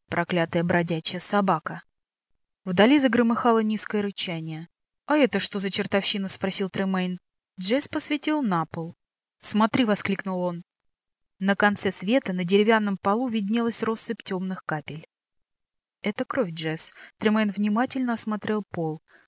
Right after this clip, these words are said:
Широкие половицы, без малейшей щели между ними, были совершенно чистыми, если не считать темных пятен. «Может, он резал цыпленка? Тут все-таки кухня».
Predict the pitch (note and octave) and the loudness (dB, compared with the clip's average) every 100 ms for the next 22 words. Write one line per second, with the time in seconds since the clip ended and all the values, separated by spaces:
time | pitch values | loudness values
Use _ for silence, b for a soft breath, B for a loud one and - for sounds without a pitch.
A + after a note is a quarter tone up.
0 | _ _ - A3 A#3 - A3 A3 A3 B3 | _ _ 0 2 2 0 -2 4 4 4
1 | D4 G#3 G3 G3+ G#3+ A3+ A3 - G#3 - | 0 0 0 2 4 4 2 -2 0 0
2 | A3+ C#4 B3 F#3+ G#3+ C4 C#4 G#3+ G3 C4 | 2 2 0 0 0 2 0 0 2 2
3 | B3+ B3 B3 - A#3+ A#3 - - D#3+ - | 2 0 -2 -4 -4 -4 -4 -4 -4 -4
4 | F3 E3 B B B _ G#3+ - F#3+ F#3 | -6 -6 B B B _ 0 0 -4 -4
5 | - F3 - B3+ - G#3 G3+ - E3 C#3 | -4 -4 -6 -6 -6 -6 -8 -6 -6 -6
6 | - - - _ _ _ _ _ _ _ | -10 -12 -20 _ _ _ _ _ _ _
7 | _ _ - F#3+ G#3+ - G#3+ - - G3+ | _ _ -4 -2 -2 -4 -6 -8 -8 -4
8 | G#3 G#3+ G#3+ G#3+ - G#3+ A3+ C4 F4 - | 2 2 2 -2 -2 -4 0 2 0 -2
9 | E3+ F3 _ _ _ _ _ E3+ - - | -8 -8 _ _ _ _ _ -10 -6 -6
10 | G3+ A3 - - - B3 - E3+ D#3+ | -4 -4 -6 -8 -6 -6 -6 -8 -8